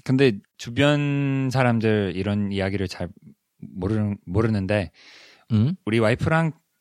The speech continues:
Speaker 1: 처음에 만나기 전에
Speaker 2: 어?
Speaker 1: 사실 제가 한국에 갈 예정이 있었어요. 이미
Speaker 2: 어, 어.
Speaker 1: 계약도 했고 막 영어
Speaker 2: 음?
Speaker 1: 선생님으로 학교에서 영어, 영어 선생님으로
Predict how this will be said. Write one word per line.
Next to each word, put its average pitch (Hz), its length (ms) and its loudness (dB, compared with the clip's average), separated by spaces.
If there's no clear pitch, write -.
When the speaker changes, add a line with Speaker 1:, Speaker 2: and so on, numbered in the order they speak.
Speaker 1:
처음에 175 300 0
만나기 113 420 0
전에 107 320 0
Speaker 2:
어? 101 220 0
Speaker 1:
사실 123 420 -4
제가 101 420 -2
한국에 143 960 0
갈 98 440 -2
예정이 110 280 0
있었어요. 85 520 -6
이미 90 280 -2
Speaker 2:
어, 104 80 2
어. 95 500 0
Speaker 1:
계약도 104 440 0
했고 85 340 -6
막 76 160 -10
영어 104 220 2
Speaker 2:
음? 107 40 2
Speaker 1:
선생님으로 87 840 -2
학교에서 92 640 -2
영어, 92 220 -4
영어 95 360 -2
선생님으로 80 720 -8